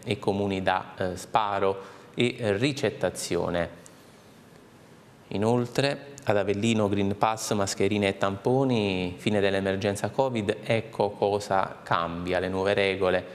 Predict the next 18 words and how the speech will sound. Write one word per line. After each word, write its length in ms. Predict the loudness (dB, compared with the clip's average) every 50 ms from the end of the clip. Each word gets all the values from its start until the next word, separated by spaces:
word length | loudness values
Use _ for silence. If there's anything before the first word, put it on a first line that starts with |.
| -18 -18
stop 520 | -16 -8 -2 0 0 0 0 -6 -10 -10 -2
allo 280 | -2 0 0 0 0 -2
stato 640 | -4 -2 -2 0 0 0 -2 0 0 0 0 0 -4
d'emergenza. 1120 | -8 -4 0 0 0 0 0 -2 -4 -4 -2 0 0 0 0 -2 -6 -8 -2 -2 -2 -2 -2 -8 -18 -20 -20 -20 -20 -20 -20 -20 -20 -20 -8
A 80 | -6 -2
Napoli 800 | 0 0 2 0 0 0 0 0 0 2 0 -2 -4 -8 -16 -18 -18 -20 -20 -20 -20 -20 -20 -20 -20 -20 -20 -20 -20 -20 -4 0
adesso 360 | 2 2 2 0 0 0 0
c'è 160 | 0 0 2
davvero 380 | 2 0 2 2 2 2 2 0
un 100 | 0 0
Ciro 240 | 0 2 2 4
Mertens, 520 | 4 2 0 0 -2 -6 -6 -6 -6 -4 -2
è 60 | -4
nato 280 | 0 0 0 0 0 -2
il 80 | -4
figlio 240 | -2 -2 0 0 0
di 160 | 0 -2 -4
Driss, 440 | -2 0 0 0 0 -2 -4 -2 2